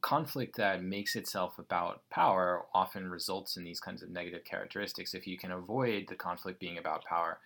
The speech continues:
sometimes you can avoid being defensive, or, uh, you can engage in genuine apology. Um, so that could be productive and, and a helpful way to perceive things.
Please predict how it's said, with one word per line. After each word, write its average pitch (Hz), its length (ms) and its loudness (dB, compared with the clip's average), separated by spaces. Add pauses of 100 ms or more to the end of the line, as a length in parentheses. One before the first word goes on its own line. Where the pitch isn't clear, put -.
(360)
sometimes 92 360 -4
you 87 80 -8
can 95 120 -8
avoid 87 340 -6
being 85 240 -10
defensive, 92 640 -6
or, 80 480 -2
uh, 90 120 -4 (280)
you 85 120 -10
can 80 340 -10
engage 92 500 -6
in 85 300 -8
genuine 85 560 -6
apology. 113 680 0 (460)
Um, 87 460 0 (920)
so 104 300 0 (360)
that 113 200 2
could 104 100 -10
be 95 400 -4
productive 95 480 -2
and, 87 240 -10
and - 220 -10 (120)
a 101 40 -6
helpful 101 320 -4
way 82 300 -6 (120)
to 78 360 -8
perceive 92 420 -4
things. 87 400 -10